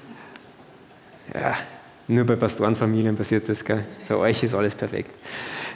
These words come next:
Ähm, oder, oder ich bete, weil, weil es beruflich von mir ver-, erwartet wird, ja, als Pastor. Ich bete professionell.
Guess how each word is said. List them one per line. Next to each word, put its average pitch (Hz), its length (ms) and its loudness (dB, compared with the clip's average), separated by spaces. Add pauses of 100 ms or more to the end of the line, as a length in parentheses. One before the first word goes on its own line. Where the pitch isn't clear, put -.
(120)
Ähm, 143 480 4 (1080)
oder, 190 260 4 (400)
oder 151 120 6
ich 190 160 2
bete, 208 300 4
weil, 160 340 6
weil 156 140 6
es 160 120 0
beruflich 165 760 2 (380)
von 135 120 2
mir 147 120 6
ver-, 143 200 4
erwartet 131 500 4
wird, 107 320 2
ja, 135 200 4
als 127 160 0
Pastor. 120 440 0
Ich 117 100 -10
bete 127 400 -4 (1000)
professionell. - 800 -2